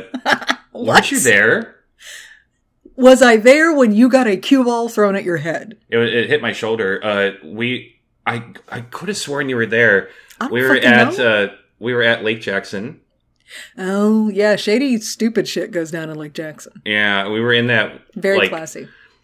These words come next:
Speaker 2: Remember, remember back when you could smoke indoors? I'm sure actually you could still smoke indoors there.
Speaker 1: Hmm.
Speaker 2: Um, uh, and there was, like, a bar where there was, like, endless pool tables everywhere, and some drunk person tossed a,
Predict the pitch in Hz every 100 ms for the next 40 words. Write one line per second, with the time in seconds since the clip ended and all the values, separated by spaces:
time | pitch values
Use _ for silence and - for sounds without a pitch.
0 | _ - 170 196 - 131 143 147 120 120
1 | 123 117 107 - - 113 104 - 110 107
2 | 101 101 101 104 101 104 - 123 113 104
3 | 104 110 98 95 - 101 101 92 92 95
4 | 92 90 90 - - - 107 107 104 101
5 | 95 - - 107 101 95 101 104 107 113
6 | 104 107 104 90 104 101 104 104 101 101
7 | 98 95 98 104 101 - - 104 98 110
8 | 104 104 101 101 101 101 98 101 101 95
9 | 95 95 - 107 98 101 101 95 104 101
10 | 110 98 - 98 98 - 95